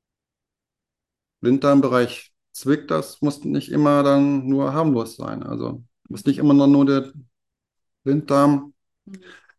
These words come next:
Speaker 1: sein. Das kann auch dann andere Ursachen haben, die von anderen Organen dann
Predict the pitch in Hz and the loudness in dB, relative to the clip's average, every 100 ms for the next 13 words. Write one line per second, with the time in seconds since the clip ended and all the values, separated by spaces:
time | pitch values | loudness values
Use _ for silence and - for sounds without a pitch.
0 | _ _ _ 147 143 143 139 - 147 139 | _ _ _ 2 4 6 2 2 0 0
1 | 143 143 - _ 143 160 135 135 - - | -2 -2 -8 _ -4 -2 0 -2 -2 -14
2 | _ _ _ 135 127 127 123 123 113 123 | _ _ _ -4 0 0 0 -2 -2 -2
3 | 123 127 143 143 _ _ _ _ _ _ | -2 -4 -6 -10 _ _ _ _ _ _
4 | _ _ _ _ - 135 139 147 - 151 | _ _ _ _ -10 -8 -6 -6 -4 -2
5 | 143 147 139 139 131 135 139 139 135 | 0 -2 -4 -2 -2 0 -2 -4 -8